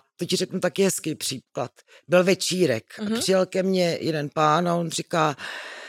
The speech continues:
Speaker 1: já se dívám na videa, úplně mě vzrušuje, kdo z těch, když on má zavraždit třeba tu svoji oběť a podobně. Já mám strach, že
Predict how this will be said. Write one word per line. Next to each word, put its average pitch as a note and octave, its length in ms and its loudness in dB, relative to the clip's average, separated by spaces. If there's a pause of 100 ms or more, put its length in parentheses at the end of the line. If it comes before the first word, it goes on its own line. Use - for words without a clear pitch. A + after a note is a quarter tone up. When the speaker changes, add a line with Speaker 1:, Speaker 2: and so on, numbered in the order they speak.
(140)
Speaker 1:
já E3 140 4
se F#3 160 2
dívám F3+ 540 2
na D#3+ 100 4
videa, D#3 680 4 (540)
úplně F#3+ 420 4
mě F#3+ 200 6
vzrušuje, E3+ 640 4
kdo D#3 200 -2
z - 100 -4
těch, F#3 120 2
když E3+ 280 0
on D#3 300 0
má D3+ 320 4
zavraždit F3 640 4
třeba D3+ 400 -2
tu D3+ 320 0 (400)
svoji E3 380 4
oběť D3 440 0
a F#3 80 -6
podobně. D#3+ 400 2
Já E3 100 6
mám F3+ 140 6
strach, - 600 0 (680)
že F3+ 340 6